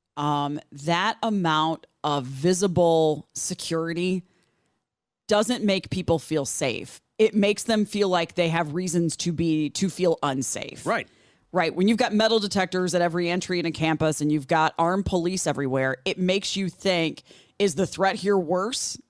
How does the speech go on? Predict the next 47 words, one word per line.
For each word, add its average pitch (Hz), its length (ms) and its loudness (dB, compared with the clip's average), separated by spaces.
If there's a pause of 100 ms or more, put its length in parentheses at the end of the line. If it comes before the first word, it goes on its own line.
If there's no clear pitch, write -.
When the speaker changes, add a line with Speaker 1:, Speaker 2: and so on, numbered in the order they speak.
(100)
Speaker 1:
than 196 160 2
what 185 120 4
I 160 120 0
thought 165 240 2
it 202 80 -4
was?" 269 260 2
It 208 100 0
doesn't, 202 360 0 (220)
to 254 60 0
me, 285 60 4
that 254 100 0
doesn't 220 220 0
calm 156 300 0
anybody. 139 500 -6 (160)
Speaker 2:
No. 87 280 -10 (640)
Um, 90 640 -2 (600)
I, 135 60 -12
I, 139 200 -12
yeah, 147 240 -4
and, 143 220 -4
and 139 340 -6 (800)
I, - 460 -12
I - 100 -6
really, 160 480 -2
I 131 60 0
think 151 180 -4
what 147 100 -4
we're 143 100 -4
dealing 131 340 -4
with 110 180 -4
is 98 480 -4
we're 139 140 -2
looking 147 320 -4
for 151 200 -6
a 123 60 -4
solution 139 480 -4
to 123 120 -4
a 104 40 -8
problem 120 380 -6
that 101 100 -8
doesn't 113 240 -6
have 104 160 -8
a 98 60 -10
solution. 92 480 -8 (720)
So, 110 720 -2 (100)
uh, 123 60 -2
Speaker 1:
Yeah. 143 120 0